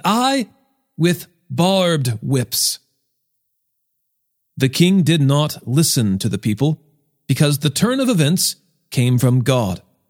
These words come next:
in order that the Lord might carry out his word that he had spoken through Ahijah the Shilonite to Jeroboam son of Nebat.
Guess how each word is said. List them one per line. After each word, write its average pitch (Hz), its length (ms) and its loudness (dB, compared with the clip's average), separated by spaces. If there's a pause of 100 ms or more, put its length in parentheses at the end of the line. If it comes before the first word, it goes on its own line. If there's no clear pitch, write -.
(420)
in 160 200 4
order 185 420 0
that 131 180 -2
the 117 140 -2
Lord 170 480 0
might 117 300 -6
carry 139 400 0
out 196 260 -2
his 196 200 -2
word 127 400 0 (280)
that 165 160 -2
he 208 160 0
had 170 180 0
spoken 240 500 0
through 208 320 0
Ahijah 143 560 0
the 127 120 0
Shilonite 143 720 0 (380)
to 147 100 2
Jeroboam 131 920 0
son 113 240 0
of 110 100 -2
Nebat. 117 420 0